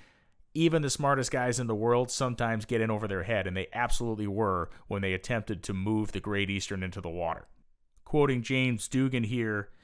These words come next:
he writes, The ship lay on two timber cradles, which rested on one hundred and twenty ton rollers placed across a hundred and sixty railway ties supported on a two-foot layer of concrete, which embedded two thousand timber piles driven thirty feet through the mud to the gravel base of the Thames River.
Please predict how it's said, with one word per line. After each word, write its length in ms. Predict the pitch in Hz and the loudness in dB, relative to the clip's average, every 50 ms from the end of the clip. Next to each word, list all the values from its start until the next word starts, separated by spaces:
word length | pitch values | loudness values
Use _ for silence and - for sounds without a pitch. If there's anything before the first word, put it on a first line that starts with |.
| - - - - _ _ _ | -20 -20 -20 -20 _ _ _
he 160 | - - 156 | -6 -4 -2
writes, 380 | 156 151 135 127 127 120 - - | 0 2 2 2 2 0 -2 -4
The 80 | 139 | -4
ship 240 | 120 - - 208 170 | -2 0 0 0 2
lay 180 | 170 180 185 175 | 2 2 4 4
on 140 | 151 131 113 | 2 2 0
two 200 | - - 196 202 | 0 -2 -2 -2
timber 360 | - - 165 170 156 143 113 | -2 -2 -2 0 0 -2 2
cradles, 520 | - - 170 170 165 135 120 117 120 - | 4 4 6 6 6 2 2 2 2 4
which 200 | 139 139 - - | 4 2 2 2
rested 320 | 147 143 139 - - 143 127 | 0 0 0 2 2 2 4
on 160 | 127 127 120 | 4 4 2
one 140 | 117 117 104 | 2 0 0
hundred 280 | 104 143 175 185 190 | 0 0 0 0 -2
and 100 | 180 156 | -4 4
twenty 300 | - - 156 151 147 143 | 8 10 10 10 8 2
ton 320 | 131 - 147 139 131 120 113 | -2 -2 0 0 0 0 2
rollers 540 | 131 151 165 151 117 95 90 87 92 - | 4 6 6 6 4 2 -2 -6 -6 -8
placed 400 | - - - 139 147 156 - - | -10 -8 -4 -2 -2 -2 -2 -4
across 420 | 139 - - 147 139 135 127 - - | -6 -6 -2 -2 0 0 0 -2 -2
a 80 | 113 | -2
hundred 240 | 98 147 156 156 143 | 0 -2 -2 -2 -2
and 100 | 135 110 | -4 -2
sixty 380 | - - 147 127 - - 127 110 | -2 -2 -2 -4 -8 -10 -10 -10
railway 580 | 101 98 117 131 175 208 208 175 147 113 107 | -6 -2 0 2 2 2 2 2 2 0 0
ties 460 | 101 - - 113 104 98 92 98 101 - | -2 -2 -4 -4 -2 -2 -4 -4 -4 -4
supported 580 | - - 127 - - 156 160 160 156 156 151 147 - | -2 -2 -4 -4 -2 0 2 2 2 2 0 0 -2
on 140 | 143 131 120 | -2 -2 -2
a 100 | 113 107 | -2 -4
two-foot 540 | - - - 196 202 - - 180 180 151 | -4 -4 -4 -4 -4 -2 -2 -2 -2 0
layer 200 | 139 151 139 127 | 0 0 0 0
of 120 | 117 98 - | -2 -4 -4
concrete, 600 | - - 156 165 170 - - 143 123 113 113 - - - - - - - - | -2 0 0 0 0 -2 -2 -2 -2 -2 -2 -6 -10 -18 -20 -20 -18 -8 -4
which 180 | 135 120 - | -4 -2 0
embedded 460 | 131 117 117 139 139 135 127 123 - | 0 0 0 0 2 2 0 -2 -4
two 200 | - - 196 214 | -4 0 0 0
thousand 600 | 214 - 180 165 165 160 165 160 131 139 131 110 | 0 2 4 4 6 6 4 2 0 -2 -2 -2
timber 320 | - 147 151 147 135 131 117 | -2 -2 -2 0 0 -2 -2
piles 480 | - - 151 147 139 135 123 120 110 | -2 -2 2 2 4 4 4 2 0
driven 280 | - - 135 120 123 120 | -2 -2 0 0 0 0
thirty 380 | - - - 175 185 208 220 175 | -2 0 2 2 2 2 0 -2
feet 340 | - - 185 175 170 - | -4 -4 -6 -6 -6 -4
through 140 | - 165 156 | -2 -2 0
the 120 | 127 117 107 | 2 2 0
mud 380 | 110 117 143 156 143 127 123 - | 2 4 6 6 6 6 4 0
to 80 | - | -4
the 100 | 123 123 | -4 -4
gravel 400 | 113 - 117 135 151 147 - 160 | -2 0 2 2 4 6 6 6
base 340 | 135 120 135 131 127 123 - | 6 6 4 2 2 2 0
of 80 | 135 123 | -2 -4
the 60 | 120 | -4
Thames 360 | - - 139 131 120 117 98 | -4 -2 -2 -2 -2 -4 -4
River. 360 | 107 117 120 110 95 78 - | -2 -2 -2 -2 -4 -6 -12